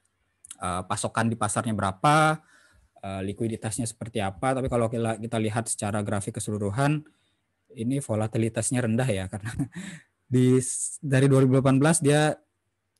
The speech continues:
harganya ya cenderung trennya turun. Jadi teman-teman silakan ingin tahu solar coin, silakan dibaca ya. Kemudian kita lanjut ke berikutnya yang, eh, kedua yaitu ada BitGreen.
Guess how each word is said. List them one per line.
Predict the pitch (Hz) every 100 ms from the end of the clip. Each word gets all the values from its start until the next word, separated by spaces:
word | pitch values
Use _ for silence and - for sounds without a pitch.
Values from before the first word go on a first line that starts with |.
| -
harganya | 117 117 117 139 156 151 110
ya | 101 98
cenderung | 117 110 113 120 113 -
trennya | 104 107 101
turun. | 101 92 82 85 92
Jadi | 95 123 127 -
teman-teman | 117 120 143
silakan | 135 117 131 135
ingin | 127 117
tahu | 113 117
solar | 113 107 101
coin, | 120 139
silakan | 135 101 104 107
dibaca | 95 87 82 73
ya. | 95 110 _ _ _ - _ _
Kemudian | - 160 190 202
kita | 190
lanjut | 180 170 196
ke | 196 170 156 156 156 156 151
berikutnya | 151 156 180 190
yang, | 147 131 135 135 135 135 - -
eh, | 117 113 113 113 113 113 107 _ _ _ _ _ _ _ _ _ _ _ _ _ _
kedua | - 135 131 156
yaitu | 156 180
ada | 151 143
BitGreen. | 131 - 123 151 196